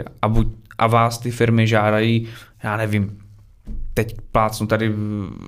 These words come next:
co by to mohla být za firma, prostě nějaká firma na pivo a ta si vás požádá, jestli jim seženete,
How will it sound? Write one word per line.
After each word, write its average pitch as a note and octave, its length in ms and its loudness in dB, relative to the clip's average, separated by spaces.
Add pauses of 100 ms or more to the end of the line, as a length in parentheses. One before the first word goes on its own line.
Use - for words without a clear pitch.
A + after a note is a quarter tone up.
(640)
co A#2 100 2
by A#2 80 2
to A#2 120 -2
mohla A2+ 180 4
být A2+ 120 2
za A2 120 2
firma, G#2+ 260 0
prostě - 200 -2
nějaká B2 240 2
firma A#2+ 300 2
na G#2 80 4
pivo C#3+ 420 2 (520)
a A#2 420 4
ta B2 80 -2
si B2 520 2 (220)
vás B2 300 0
požádá, A2+ 480 2
jestli A#2 220 0
jim A#2 100 2
seženete, A2 760 2